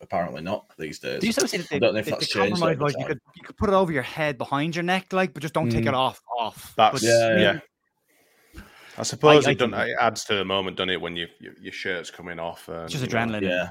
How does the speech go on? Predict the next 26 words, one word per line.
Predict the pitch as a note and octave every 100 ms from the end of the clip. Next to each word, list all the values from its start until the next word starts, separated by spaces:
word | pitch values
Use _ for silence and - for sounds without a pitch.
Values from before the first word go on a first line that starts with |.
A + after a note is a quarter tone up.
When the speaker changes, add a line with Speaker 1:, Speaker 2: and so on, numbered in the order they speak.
| -
Speaker 2:
Yeah, | - F#2
Speaker 1:
It's | A2+ G#2+
Speaker 2:
emotions. |
Speaker 1:
like, | D#3 C3 B2 -
Speaker 3:
At |
Speaker 1:
I |
Speaker 3:
least | C#3+ D3+
it | -
Speaker 1:
totally, | F3 D3+ C#3+ A#2+
totally | A#2 D#3 C3+
understood | C3+ A2 - A2
him | G2+ G2
doing | F#2 F#2
it. | F#2+
I | F#2
was | F#2
like, | F#2+ F#2 -
Speaker 2:
Oh, | -
Speaker 1:
"Fair | G2+ F2+ -
play," | F#2
Speaker 2:
absolutely. | F2+ F2 -
Speaker 1:
you |
know | G2+
what | G2+ G2
I | G2
mean? | F2+